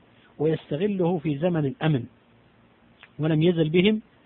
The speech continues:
حتى جردت العساكر إلى الشام. ثم قال لهم: "لو قدر أنكم لستم حكام الشام ولا ملوكه، واستنصركم أهله، وجب عليكم النصر،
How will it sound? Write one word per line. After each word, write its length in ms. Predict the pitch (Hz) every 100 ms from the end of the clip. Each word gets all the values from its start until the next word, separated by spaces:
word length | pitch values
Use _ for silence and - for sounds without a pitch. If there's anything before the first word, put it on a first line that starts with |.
| _ _ -
حتى 580 | - 175 - - 147 131
جردت 520 | 170 196 175 151 -
العساكر 520 | 131 139 214 196 151
إلى 120 | 135
الشام. 320 | 127 - 113 - _ -
ثم 200 | 285 254
قال 280 | - 151 127
لهم: 220 | 104 - - _ _ _ - -
"لو 100 | 220
قدر 460 | 214 247 208 190 240
أنكم 440 | 226 190 175 190
لستم 240 | - -
حكام 380 | 160 160 - 170
الشام 380 | 120 - 135 101 - _ _ _ _ _ _ _ _ -
ولا 320 | 180 185 202 339 - _ _ _ _ _ _ _ _ _ _
ملوكه، 460 | 139 175 180 - 107 123 _ _ _ _ -
واستنصركم 800 | 143 - 160 - 240 226 175 160 -
أهله، 480 | 165 147 135 165 247 _ _ _ _ _ _
وجب 300 | 147 175 180
عليكم 420 | 151 156 190 - 208
النصر، 320 | 247 -